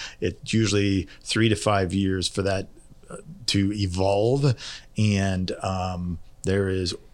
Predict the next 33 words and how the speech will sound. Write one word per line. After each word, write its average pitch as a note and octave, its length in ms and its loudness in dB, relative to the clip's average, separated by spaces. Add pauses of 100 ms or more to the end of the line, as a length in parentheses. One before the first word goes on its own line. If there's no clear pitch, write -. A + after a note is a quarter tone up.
(120)
organizational G#2 680 2
whiplash F#2 480 0
within F#2+ 280 0
leaders, F2 360 0
which F2+ 200 -2
is, E2+ 220 -2
"Well, - 100 -4
we're F#2+ 80 -2
going G2+ 260 0
that F#2 180 -2
way, F#2 160 -2
doing E2+ 260 -2
it D2+ 100 -6
this - 220 -2
way, F#2 140 2
we're F2+ 120 -4
going E2 240 -6
that F#2 160 -4
way, F2 120 -4
doing E2 240 -6
it E2 100 -10
this - 220 -8
way." - 120 -8
So F2 300 -2 (300)
do - 80 2
you - 20 6
have A2 80 4
a A2 60 2
playbook A#2 500 2 (140)
that E2+ 180 -2
you've F2+ 140 0
decided B2+ 500 2
on D2+ 300 -4